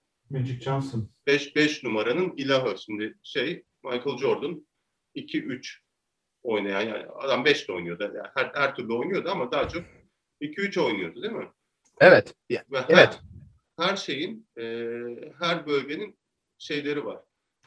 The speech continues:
Speaker 2: Bu isimden unutulmayacak. Yirmi yıl sonra da Kerim Abdul-Jabbar unutulmayacak ki adam bin dokuz yüz seksenden. Magic Johnson unutulmayacak.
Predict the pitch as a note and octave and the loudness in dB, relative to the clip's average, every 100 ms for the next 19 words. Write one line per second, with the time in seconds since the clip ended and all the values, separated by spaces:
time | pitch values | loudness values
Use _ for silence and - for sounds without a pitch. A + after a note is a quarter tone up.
0 | F3+ A3+ G3+ G#3 G#3+ G#3 G3 G3+ D3+ G#2+ | -8 -8 -4 -2 0 -2 -4 -6 -6 -6
1 | G2 C#3 E3 G#3 A3+ F3+ D#3+ C#3+ B2+ - | -8 -4 -2 0 -2 -4 -4 -6 -6 -6
2 | D3 C3 B2 A#2 A2 A2 - G#2+ A2 B2 | -6 -6 -8 -10 -12 -12 -8 -10 -10 -14
3 | C#3 C3+ F3+ - - - B2 C3+ A#2 A#2 | -14 -10 -10 -10 -12 -8 -6 -6 -8 -10
4 | G#2+ A2+ - G2+ - G#2 A2+ C3 C#3 E3 | -12 -16 -16 -16 -16 -14 -8 -6 -6 -8
5 | D#3 C#3 - A2 G#2+ - A2 F2+ F2 | -8 -8 -10 -14 -14 -16 -16 -16 -18